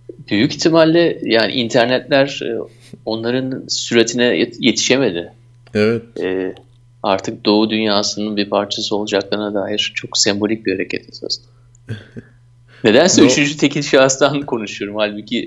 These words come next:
Speaker 1: e,
Speaker 2: <laughs>
Speaker 1: bizden bahsediyoruz. <laughs>
Speaker 2: Evet. E,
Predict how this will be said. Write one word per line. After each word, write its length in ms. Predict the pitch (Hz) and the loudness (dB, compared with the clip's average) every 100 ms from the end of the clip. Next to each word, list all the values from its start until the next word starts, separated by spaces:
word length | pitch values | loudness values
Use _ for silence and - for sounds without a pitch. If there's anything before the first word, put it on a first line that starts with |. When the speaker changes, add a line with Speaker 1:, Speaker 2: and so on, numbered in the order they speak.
| 110 | 0
Speaker 1:
e, 220 | 113 110 | 2 0
Speaker 2:
<laughs> 0 | |
Speaker 1:
bizden 380 | 113 107 120 131 | 0 0 0 2
bahsediyoruz. 600 | 104 95 - 87 87 - - - - | 2 0 -4 -6 -6 -10 -14 -12 -8
<laughs> 140 | 160 - 135 - - _ - - - - - - | -6 -4 -6 -8 -18 _ -20 -20 -20 -20 -20 -12
Speaker 2:
Evet. 500 | 127 160 147 - - - | -8 -6 -6 -10 -20 -18
E, 60 | - | -12